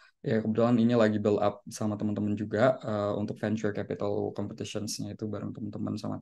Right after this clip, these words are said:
tim juga gitu. Itu yang bakalan nyita waktu karena probably it takes, like, three months, dan kita bakal coaching session juga dengan para founder dan C E O yang memang udah lahir dari Imperial itu, karena nanti bakalan diinvest dana juga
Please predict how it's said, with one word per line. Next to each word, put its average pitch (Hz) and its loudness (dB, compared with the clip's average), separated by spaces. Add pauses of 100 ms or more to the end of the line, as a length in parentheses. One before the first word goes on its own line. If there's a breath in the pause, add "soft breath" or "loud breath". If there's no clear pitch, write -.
tim 104 -2
juga 104 -6 (320)
gitu. - -6
Itu - 4
yang 113 8
bakalan 107 6
nyita 104 2
waktu 107 2
karena 113 2 (520 soft breath)
probably 120 4
it 110 -8
takes, 113 2
like, 101 2
three 104 4
months, 107 4
dan 107 2
kita 110 2
bakal 107 2
coaching 104 -4
session 101 -4
juga 104 2
dengan 107 2
para 98 2
founder 101 2
dan 98 0
C 101 0
E - -4
O 110 10
yang 101 4
memang 104 2
udah 110 6 (160 soft breath)
lahir 120 6
dari 110 2
Imperial 104 4
itu, 120 2
karena 113 0
nanti 120 2
bakalan 101 4
diinvest 107 0
dana 101 2
juga 110 2